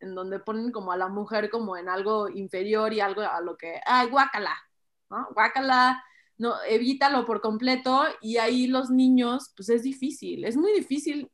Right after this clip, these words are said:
la neta, sí está cabrón ser hombre, un hombre que esté en deconstrucción o un hombre que no fue educado desde el machismo en esta sociedad, porque, pues, sí, sí te, te enfrentas a cosas en las que no es-, no estás de acuerdo, digo, hablando,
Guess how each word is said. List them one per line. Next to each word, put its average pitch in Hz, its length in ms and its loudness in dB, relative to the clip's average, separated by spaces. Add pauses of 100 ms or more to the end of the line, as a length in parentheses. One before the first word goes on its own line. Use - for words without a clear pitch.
(160)
la 220 140 0
neta, 277 400 0 (880)
sí - 180 0
está 339 220 0
cabrón 233 380 2
ser 247 400 0 (280)
hombre, 226 1080 0
un 226 200 2
hombre 247 360 2
que 202 80 -4
esté 208 180 -4
en 214 100 -2
deconstrucción 208 760 -6
o 202 80 -2
un 214 120 -2
hombre 214 220 -2
que 180 80 -12
no 185 160 -8
fue 208 160 -6
educado 180 420 -6
desde 165 200 -8
el 165 80 -16
machismo 185 460 -10
en 180 160 -10
esta 185 220 -8
sociedad, 165 500 -8
porque, - 260 -14
pues, - 160 -20
sí, 202 380 -10 (380)
sí 247 180 -2
te, 277 140 2 (240)
te 220 60 -2
enfrentas 226 560 0
a 202 100 -2
cosas 208 380 -8
en 180 180 -10
las 175 200 -6
que 185 100 -10
no 196 100 -6
es-, 202 120 -8 (180)
no 196 160 -6
estás 233 200 -4
de 202 60 -4
acuerdo, 190 300 -4
digo, 170 220 -6
hablando, 180 720 -2